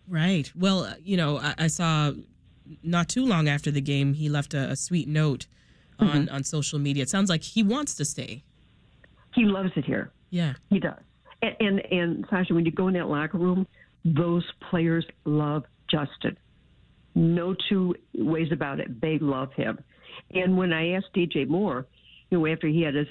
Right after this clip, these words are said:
Speaker 2: his meeting with, uh, with the front office, I asked him, "Do you, do you think he'll be back? Do you want him back?" And he says, "Absolutely." He wants him back as his quarterback.
Speaker 1: Yeah. On a fun note,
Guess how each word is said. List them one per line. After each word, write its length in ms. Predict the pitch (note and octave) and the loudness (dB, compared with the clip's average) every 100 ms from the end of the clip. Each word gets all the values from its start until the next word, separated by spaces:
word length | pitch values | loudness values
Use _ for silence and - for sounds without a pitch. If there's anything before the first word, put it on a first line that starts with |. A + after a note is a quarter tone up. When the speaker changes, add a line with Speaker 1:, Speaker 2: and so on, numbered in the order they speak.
| - | -2
Speaker 2:
his 200 | D3+ C#3+ | 0 2
meeting 420 | D#3 D#3+ D3 B2+ | 2 2 2 0
with, 180 | C#3 D#3+ - - | -2 -4 -8 -4
uh, 220 | C3 C3 | -2 0
with 240 | C3 C#3+ C#3 | -2 -2 -2
the 100 | D3 C#3 - - - | -4 -6 -6 -8 -2
front 160 | F3 D#3+ | 0 0
office, 360 | E3 E3+ D#3 - - - - - - | -2 -2 -4 -6 -14 -20 -20 -20 -10
I 140 | - E3 | -2 0
asked 180 | F3+ - | 0 -2
him, 100 | D3 | -2
"Do 80 | E3+ | 2
you, 260 | G3 G3 F3 | 2 2 0
do 100 | F3+ | 0
you 60 | |
think 200 | F3+ F#3+ | 2 0
he'll 160 | D#3 E3+ | 0 2
be 280 | E3+ E3 D#3+ | 2 2 0
back? 180 | E3 D#3 | 0 0
Do 60 | D#3+ | 2
you 100 | C#3 | 2
want 200 | D3 E3 | 2 2
him 80 | |
back?" 140 | D#3+ D3+ | 0 -2
And 120 | D3+ | -4
he 180 | - F3 | -2 -2
says, 120 | D#3+ C#3 - - | -2 -6 -10 -4
"Absolutely." 800 | D3+ - - C#3 D#3+ - B2 C3+ _ - | -4 -4 -2 0 0 0 -4 -4 _ 0
He 160 | F3+ E3 | 2 2
wants 460 | C3+ D#3 D#3 E3+ - | 2 0 0 -4 -2
him 160 | E3 | -2
back 240 | D3+ D3+ D3+ | 0 -2 -2
as 100 | D3 - | -4 0
his 120 | D#3 | -2
quarterback. 580 | - D#3 D#3+ D#3+ - - - | -2 -2 -2 -2 -6 -10 -8
Speaker 1:
Yeah. 220 | F3 C#3+ C#3 _ _ _ _ _ _ - - - - - | -6 -6 -8 _ _ _ _ _ _ -20 -20 -20 -20 -2
On 140 | B3 A3+ | 2 2
a 60 | |
fun 220 | - A#3+ | 2 0
note, 360 | D#4 D#3+ G3 - | 2 2 0 -4